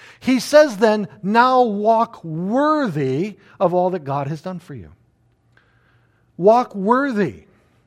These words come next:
We as Christians need to be mindful that there is personal responsibility involved in following Jesus Christ. That personal responsibility is denying thyself. It's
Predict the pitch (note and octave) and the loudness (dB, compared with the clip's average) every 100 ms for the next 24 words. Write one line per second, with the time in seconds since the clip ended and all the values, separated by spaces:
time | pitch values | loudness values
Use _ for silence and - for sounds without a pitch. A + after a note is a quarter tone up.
0 | _ _ _ _ _ _ _ _ _ _ | _ _ _ _ _ _ _ _ _ _
1 | _ F#3 C4 D#4 - - B3+ - C4 F#3+ | _ -2 0 -2 -6 -8 -8 -6 -6 -4
2 | G#3 B3+ D4+ - G3+ A3 G3+ G3+ C4 C#4 | -2 -2 -4 -8 -6 -4 -2 -2 -2 -6
3 | - G3 G3+ G3+ G#3+ G#3 B3+ D4 - - | -2 0 0 -2 -6 -2 -4 -4 -10 -6
4 | D4 C4+ C#4+ D4+ D4+ D4 C#4 - A#3 A#3 | -4 -4 -6 -6 -6 -6 -8 -2 0 0
5 | B3 - A#3+ A#3 A#3 A#3+ A#3+ A#3+ G3+ F#3 | 0 -4 -4 2 2 2 -2 -4 0 4
6 | F3+ F3 F3 - - G#3+ F3+ - G3+ G3 | 4 4 -2 -18 -12 -6 -6 6 6 6
7 | F#3 F3+ E3+ C3 F3 D#3 F3 - G#3+ F#3+ | 2 -4 -4 -4 -4 -4 -8 -6 -6 -6
8 | G#2 - - _ _ _ _ _ _ _ | -10 -18 -20 _ _ _ _ _ _ _
9 | _ _ _ _ _ _ _ _ _ _ | _ _ _ _ _ _ _ _ _ _
10 | _ _ _ G#3+ G#3 C4 - B3+ A#3 A3 | _ _ _ 2 4 -2 0 -2 0 -4
11 | - A#3+ A#3 A3 G3 C4+ A#3 G3 F3+ G3 | -2 -2 0 -4 -2 0 0 0 0 0
12 | G3 G3+ C#4 C4 F3 E3 - D#3 A2 G2+ | 2 2 0 -2 0 -2 0 -4 -4 -12
13 | _ _ _ _ - C#3 G3 | _ _ _ _ -10 -2 -2